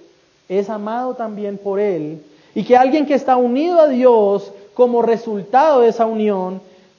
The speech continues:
también lo ama y guarda su palabra.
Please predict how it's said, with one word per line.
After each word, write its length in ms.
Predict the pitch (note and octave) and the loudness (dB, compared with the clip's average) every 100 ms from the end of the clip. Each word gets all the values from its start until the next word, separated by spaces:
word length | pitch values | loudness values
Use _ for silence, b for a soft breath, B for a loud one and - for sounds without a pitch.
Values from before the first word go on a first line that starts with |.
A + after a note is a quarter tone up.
| - | -4
también 560 | G3 F#3 F3 G3+ A3 G#3+ | -2 -2 -4 -4 -2 -2
lo 160 | G#3 | 0
ama 480 | G#3+ G3 F3+ F3+ F3+ - | 0 -2 -6 -8 -12 -14
y 140 | F3+ D#3 | -12 -8
guarda 680 | E3+ F#3 F#3 E3 E3 D#3+ D3+ | -4 -2 -2 -4 -8 -10 -14
su 160 | C#3+ | -16
palabra. 600 | D3 C3+ C3+ C3+ C3 A2+ | -12 -6 -4 -4 -6 -14